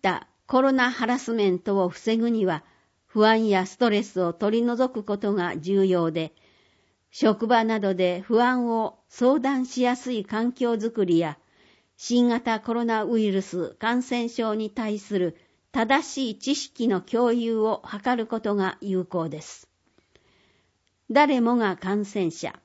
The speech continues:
濃厚接触者になる可能性があります。自分や家族がそのような立場に置かれたときに、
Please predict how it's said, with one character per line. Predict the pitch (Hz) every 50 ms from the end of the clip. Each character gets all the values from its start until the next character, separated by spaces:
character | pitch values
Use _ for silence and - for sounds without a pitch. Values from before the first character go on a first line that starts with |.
| _ _ _ _ _ _ _ _ _
濃 | 208 208 233 240 240 240
厚 | - 233 233 226 226 -
接 | 226 226
触 | 233 - - 220 208 - - -
者 | - 196 170
に | 180 185 170 160 - -
な | 208 220 226
る | 214 190 170 - - _
可 | - 190 185
能 | 202 202 214 240
性 | - - - 202 196
が | 190 190 190 -
あ | -
り | 170 170 160
ま | 165 185 170
す。 | - - - _ _ _ _ _ _ _ _ _ _ _ _ _ _ _ _ _ _ _ _ _ _ _ - _ _ _ _ _ -
自 | 202 190 233 247
分 | 220 262 294 285 302 320
や | 240 220 214 202
家 | - 262 247
族 | 208 220 214 - 185 175
が | 180 170 170
そ | 196 - 226 233
の | 247 269
よ | 269 269 262 254
う | 220
な | 196 170 170
立 | 170 190 196 202 - 196
場 | 185 180 175
に | 160 170 -
置 | - 196 196
か | - 233 240
れ | 226 208
た | - 156 147
と | - 180 185
き | - 208 214
に、 | 190 180 170 143 160